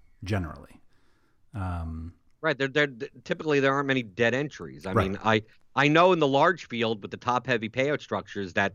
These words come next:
Speaker 2: the variance is high. I mean, y-, you're gonna, you have to play a while to realize your R O I. But the, I think the, the, I, in, in my five years of playing D F S, like, I, I ha-, I have a higher R O I in large field G P Ps. It's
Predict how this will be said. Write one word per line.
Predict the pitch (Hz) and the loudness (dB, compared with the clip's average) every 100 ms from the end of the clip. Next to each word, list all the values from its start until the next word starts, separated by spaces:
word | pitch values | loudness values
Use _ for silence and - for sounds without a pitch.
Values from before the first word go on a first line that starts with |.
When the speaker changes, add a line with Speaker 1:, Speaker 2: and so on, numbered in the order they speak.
| - | -4
Speaker 2:
the | 92 | -2
variance | 110 135 175 117 113 | 2 4 2 -2 -6
is | 101 | -6
high. | 120 120 | -4 0
I | |
mean, | 113 110 107 - - _ _ - - | 0 0 -2 -10 -20 _ _ -20 -8
y-, | 101 107 | -6 -4
you're | 113 113 | 0 2
gonna, | 127 113 - | 2 0 -2
you | 117 117 | 0 2
have | 139 | 2
to | 123 | 0
play | - 160 156 | 0 4 4
a | |
while | 139 160 165 135 | 6 6 4 2
to | - | -2
realize | 127 143 135 131 | -2 2 2 2
your | 113 127 | 0 0
R | 120 110 | 2 0
O | |
I. | 135 139 101 | 0 0 -2
But | 98 | -6
the, | 101 | -6
I | 110 | -6
think | 107 104 | -6 -10
the, | 117 | -12
the, | 107 107 - _ _ _ _ | -8 -10 -10 _ _ _ _
I, | 117 127 110 - - | 0 0 -2 -14 -8
in, | 131 120 | -6 -4
in | 127 127 | -4 0
my | 120 | 0
five | 113 139 139 127 | 2 2 4 2
years | 127 131 104 | 2 0 0
of | 98 | -6
playing | - 117 131 92 82 | -2 2 2 -2 -8
D | 107 104 | -6 -6
F | 90 | -4
S, | 107 135 - - _ _ _ _ _ _ _ _ _ _ _ - | -2 -2 -6 -20 _ _ _ _ _ _ _ _ _ _ _ -6
like, | 113 - | -6 0
I, | 113 120 - _ _ | 0 0 -4 _ _
I | 107 117 | -2 2
ha-, | 139 156 | 2 2
I | - 131 | 2 2
have | 147 | 2
a | 131 | 2
higher | 120 127 127 117 | 2 2 0 -2
R | 117 120 | 0 2
O | 120 | 2
I | 131 147 | 2 2
in | 101 92 | -2 -6
large | 95 107 104 | -2 -2 -2
field | - 110 101 | -4 -6 -4
G | 101 | -6
P | 104 | -6
Ps. | 98 131 | -4 0
It's | 151 | 0